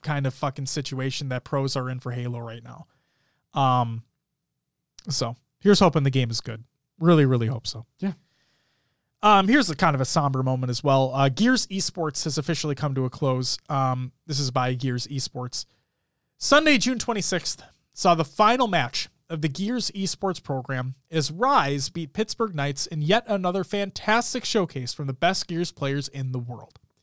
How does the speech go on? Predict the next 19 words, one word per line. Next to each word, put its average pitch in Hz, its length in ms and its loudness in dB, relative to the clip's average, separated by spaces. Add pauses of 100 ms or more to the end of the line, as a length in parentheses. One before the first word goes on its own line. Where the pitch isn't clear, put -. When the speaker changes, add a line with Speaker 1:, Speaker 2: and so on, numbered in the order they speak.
(580)
Speaker 1:
With 180 80 -2
some 226 180 4
incredible 262 360 6
moments, 247 420 4
maps, 208 400 2
and 233 200 2
matches 190 400 2
throughout 170 280 2
the 190 60 -6
weekend, 139 360 0 (120)
it - 420 -20
was 170 100 0
a 170 80 2
fitting 247 320 2
way 135 220 4 (220)
to - 140 -8
end 147 140 -2
the 143 60 -4
program. 139 500 0